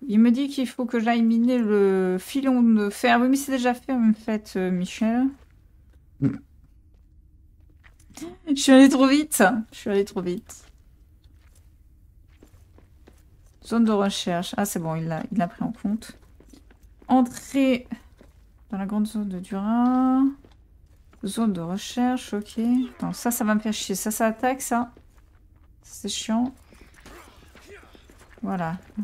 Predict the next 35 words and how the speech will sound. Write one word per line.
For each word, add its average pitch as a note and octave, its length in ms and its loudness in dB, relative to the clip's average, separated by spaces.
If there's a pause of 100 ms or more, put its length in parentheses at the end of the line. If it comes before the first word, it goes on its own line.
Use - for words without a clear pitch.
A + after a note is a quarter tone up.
(180)
Meurs. A3 580 2 (1400)
Défiante. G#3+ 760 -4 (720)
On G3 60 -4
va F#3+ 60 -2
pouvoir A3+ 260 -2
faire D4+ 100 2
des B3 120 6
cultures C#4 460 0
aussi. G3 340 0
Ça, - 160 -8
c'est G#3 160 -6
cool. - 300 -8
Là, G#3+ 100 4
on A3+ 80 8
commence A#3 260 0
à A3 40 -4
débloquer G#3 280 0
des G3 80 -2
choses, E3 240 -6
hein. F3+ 120 -4 (840)
Ça - 140 -4
va G3 120 0
vite. G#3+ 440 -2 (4000)
Je F#3 160 -4
joue A3 180 2
encore A#3 280 4
quelques A3+ 240 0
minutes G#3+ 520 2
et G3 80 -4
après, F#3 220 -6
on F#3+ 60 -2
va F3+ 100 -2
se - 140 -4
laisser G#3+ 340 -4
là. G3 220 -2